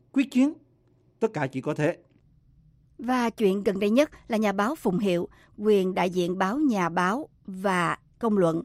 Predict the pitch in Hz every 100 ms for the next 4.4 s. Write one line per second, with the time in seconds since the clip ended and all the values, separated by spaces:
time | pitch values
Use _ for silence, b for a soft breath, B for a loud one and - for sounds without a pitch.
0 | b b b 220 202 294 254 226 196 -
1 | 320 226 - 196 - - 208 202 170 160
2 | 202 190 190 180 - 196 180 B B -
3 | 233 220 226 196 190 - 196 180 170 165
4 | 262 208 165 240